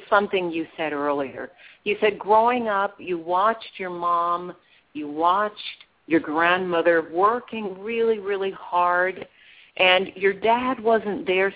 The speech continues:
so there's a place where our money reflects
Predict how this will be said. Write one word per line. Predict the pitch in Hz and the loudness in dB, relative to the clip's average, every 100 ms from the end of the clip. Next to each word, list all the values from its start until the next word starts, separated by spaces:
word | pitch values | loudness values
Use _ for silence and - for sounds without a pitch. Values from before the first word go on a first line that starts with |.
| - | 0
so | 196 | 0
there's | 196 220 240 226 - - - _ - | 2 4 2 0 -8 -20 -20 _ 0
a | |
place | 196 - - 262 302 311 - | 0 -2 -2 0 0 -6 -4
where | 196 | 2
our | 202 208 | 4 2
money | 208 202 233 262 175 165 180 _ _ _ _ _ - | 0 0 0 0 -2 -4 -6 _ _ _ _ _ -4
reflects | 160 214 208 - 220 220 226 277 - | 0 0 -2 -10 -6 0 0 0 -8